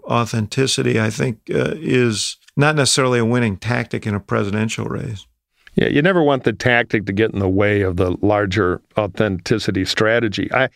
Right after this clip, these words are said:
Speaker 2: I think the other kind of interesting candidate, and the media is giving him a little boomlet, because he is doing in some ways a better job than Mayor Pete of running the generational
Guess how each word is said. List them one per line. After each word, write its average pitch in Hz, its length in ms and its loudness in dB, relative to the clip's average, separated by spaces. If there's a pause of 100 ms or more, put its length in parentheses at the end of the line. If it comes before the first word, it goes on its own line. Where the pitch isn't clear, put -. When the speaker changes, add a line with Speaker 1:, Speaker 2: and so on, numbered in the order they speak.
(160)
Speaker 2:
I 143 80 2
think 285 180 0
the 190 120 2
other 233 160 0
kind 165 160 0
of 131 80 -2
interesting 151 460 0
candidate, 143 420 2
and 107 100 0
the 110 40 2
media 156 340 2
is 104 100 0
giving 117 260 2
him 107 140 2
a 101 40 2
little 98 220 2
boomlet, 110 560 0 (340)
because 139 560 0
he 180 440 2
is 214 180 0
doing 170 380 0
in 127 100 0
some 190 320 0
ways 139 240 2
a 127 80 2
better 143 340 0
job 127 360 0
than 117 160 2
Mayor 110 180 2
Pete 139 420 0 (260)
of 110 180 0
running 127 260 2
the 107 100 2
generational 120 1160 0